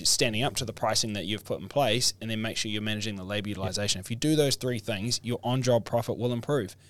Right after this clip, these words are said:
Speaker 1: And
Speaker 2: Yeah.
Speaker 1: that will improve the overall profit of your
Speaker 2: The, the
Speaker 1: business.
Speaker 2: back costing
Speaker 1: You
Speaker 2: is
Speaker 1: can't
Speaker 2: critical.
Speaker 1: lose.
Speaker 2: It's just
Speaker 1: Yeah.
Speaker 2: unbe-, like you said, that productivity check, uh, that learning loop that you get between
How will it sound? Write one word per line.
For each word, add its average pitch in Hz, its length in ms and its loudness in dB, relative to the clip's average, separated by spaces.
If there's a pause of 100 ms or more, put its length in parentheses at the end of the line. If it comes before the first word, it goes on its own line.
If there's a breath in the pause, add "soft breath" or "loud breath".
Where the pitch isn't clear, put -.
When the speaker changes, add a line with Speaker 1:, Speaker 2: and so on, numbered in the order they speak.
(360 soft breath)
Speaker 1:
And 113 60 2
Speaker 2:
Yeah. 117 80 6
Speaker 1:
that 104 80 2
will 123 100 4
improve 113 320 2
the 113 140 4
overall 107 360 2
profit 98 300 -4
of 95 100 -6
your 104 80 -2
Speaker 2:
The, - 120 4
the - 20 -
Speaker 1:
business. 107 200 4
Speaker 2:
back 139 200 8
costing 117 320 6
Speaker 1:
You 101 60 6
Speaker 2:
is 104 80 6
Speaker 1:
can't 113 80 2
Speaker 2:
critical. 101 300 6 (280)
Speaker 1:
lose. - 80 6
Speaker 2:
It's 107 100 8
just - 200 8
Speaker 1:
Yeah. - 160 4
Speaker 2:
unbe-, 113 180 4
like 110 160 4
you 95 60 -2
said, 95 240 2
that 95 180 4 (160)
productivity 104 560 6
check, - 340 2 (220)
uh, 107 160 10
that 92 220 4
learning 127 420 10
loop 113 240 8
that - 80 -12
you 92 100 -2
get 104 220 2
between 98 420 4